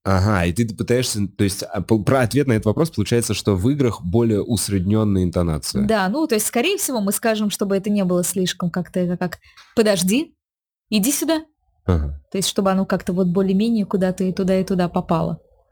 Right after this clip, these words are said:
Speaker 1: Блин.
Speaker 2: Во все эти контексты.
Speaker 1: <laughs> Мне так, так вообще не, редко, раз вк-, включил этот голос, а потом обратно выключил. Так прикольно. Так, а, Пукан пишет снова.
Speaker 2: Вот,
Speaker 1: «Русский
Speaker 2: да.
Speaker 1: язык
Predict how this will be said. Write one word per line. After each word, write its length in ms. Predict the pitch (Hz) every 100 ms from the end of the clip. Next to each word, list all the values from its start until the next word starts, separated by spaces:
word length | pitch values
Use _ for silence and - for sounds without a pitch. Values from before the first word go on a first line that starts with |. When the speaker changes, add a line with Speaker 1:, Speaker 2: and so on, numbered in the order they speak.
| -
Speaker 1:
Блин. 300 | 78 78 73
Speaker 2:
Во 40 |
все 200 | - -
эти 140 | 185 180
контексты. 560 | 190 180 180 - -
Speaker 1:
<laughs> 340 | - 190 - -
Мне 140 | 120
так, 180 | 117 - 123 170 196 -
так 180 | 95 - 160 107
вообще 320 | 101 113 127
не, 440 | 101 107 101 101 98
редко, 360 | 113 113 101 87 82 - -
раз 180 | 135 -
вк-, 220 | - 101
включил 480 | - 107 90 139 131
этот 220 | 95 87
голос, 420 | 90 85 85 - 220
а 60 |
потом 200 | - 101 92
обратно 340 | - 92 98
выключил. 420 | 90 95 85 80
Так 120 | 80
прикольно. 460 | - 87 104 107 92 - _ - - 554 539 494 403 339 311 - _ -
Так, 260 | 113 85
а, 340 | 90 98 95 95
Пукан 460 | - 131 151 120
пишет 300 | - 113 101
снова. 400 | - 107 92 80 104
Speaker 2:
Вот, 0 |
Speaker 1:
«Русский 340 | 139 - 127 120
Speaker 2:
да. 180 | 117
Speaker 1:
язык 120 | 165